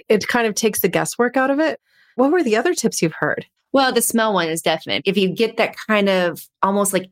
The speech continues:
Speaker 2: I wanna say after smell, it's like you smell it, but there's just something off about it.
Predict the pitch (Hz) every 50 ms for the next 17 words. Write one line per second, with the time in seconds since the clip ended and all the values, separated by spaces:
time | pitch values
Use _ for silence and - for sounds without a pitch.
0 | _ - 190 185 180 190 185 - - - 165 180 - - - 302 - - - 302
1 | 302 302 302 311 320 - - 214 - 208 202 196 196 - - 233 233 240 226 -
2 | 226 196 196 185 185 - 190 185 - - 208 190 185 202 175 - - _ _ _
3 | - 170 - - 247 226 220 240 226 233 233 247 247 240